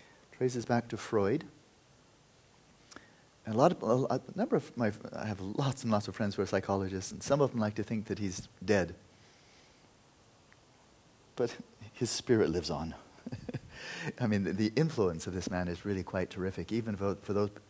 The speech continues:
people who don't respect him. They, "Oh, oh, no, forget it, forget it." Very strong. And here's one of them. Here's a direct quote from him to a person who, one of his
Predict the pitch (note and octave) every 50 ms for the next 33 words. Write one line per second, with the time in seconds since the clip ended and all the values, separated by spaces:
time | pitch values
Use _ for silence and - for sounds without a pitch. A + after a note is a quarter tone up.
0 | - - A#2 A2 A#2 G#2+ A2+ A2 B2+ C3 B2+ - C3 A#2+ - B2+ G#2+ - - F#2
1 | G2 - - - - - - G#2+ - - A2 A#2+ G#2 D2 C2 D2 G2+ A2+ G#2+ G2
2 | F2 D2+ - - D2+ C#2 F2 G2+ F#2+ E2 D#2+ - D#2 E2 F#2+ F2+ E2+ - - -
3 | - - - - - - - - - - - - - - - - - A#2 C#3 E3
4 | D3 C3+ - - G#2+ F2 D2+ D#2 - - - - - - - - - - - -
5 | A2+ A#2 B2 C#3+ C#3 B2+ G#2+ - A#2 C3 C3 A2 F#2+ F2 D#2+ E2+ F2 - - B2+
6 | B2 A#2 A2+ G#2 - - G2+ G#2+ A#2 A2+ - - - B2 A2 - - A2+ A2 A2
7 | C3 B2 A#2 A2+ - - A#2+ - - F3+ F3+ - - D3+ C3 B2 - - C3 B2
8 | A2+ G#2+ E2+ B2+ C3+ B2 A2+ G#2 G#2+ -